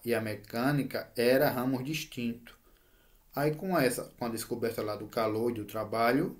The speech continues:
juntaram os dois e formou a termodinâmica. A primeira lei da termodinâmica é a energia que descreve os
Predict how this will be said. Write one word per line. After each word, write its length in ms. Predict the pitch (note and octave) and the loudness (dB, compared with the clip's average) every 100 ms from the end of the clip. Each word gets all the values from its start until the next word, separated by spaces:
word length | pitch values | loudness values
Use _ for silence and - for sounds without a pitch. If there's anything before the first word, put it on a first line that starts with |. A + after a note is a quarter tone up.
| - _ _ _ _ _ _ _ _ _ _ - A2 | -18 _ _ _ _ _ _ _ _ _ _ -18 -4
juntaram 560 | C#3 E3+ D3+ C3 C#3+ | 2 2 6 6 8
os 100 | C3+ | 4
dois 300 | A2+ B2 C3 | 2 4 4
e 40 | B2+ | 2
formou 420 | - A#2 B2 A#2+ | 0 -2 0 0
a 60 | |
termodinâmica. 1500 | A2+ - B2 C3 A#2 A#2 A#2+ A#2+ B2 G#2 F#2+ F#2 F#2 - - - - - _ _ - - - - _ | -2 2 4 4 2 -2 -2 -2 -4 -6 -10 -12 -14 -16 -16 -16 -20 -20 _ _ -20 -20 -20 -20 _
A 160 | - B2 | 2 2
primeira 460 | - B2+ B2 B2+ A#2+ | 2 0 4 6 6
lei 180 | A#2+ | 4
da 200 | A#2 B2+ | 2 0
termodinâmica 960 | B2 B2 C3 A#2+ A#2+ C#3 E3+ F3 F3+ - - | 0 2 2 2 2 2 0 0 0 2 4
é 200 | A#2+ A#2+ | 6 6
a 120 | B2 | 4
energia 800 | C3 C3+ B2 A2 A#2+ C#3 D#3 D#3 | 4 4 2 -2 0 2 2 0
que 120 | - | -2
descreve 720 | C3 C#3 - A#2 A#2+ C3 C3+ | -2 -2 -2 4 6 6 4
os 260 | C3+ - | -2 -4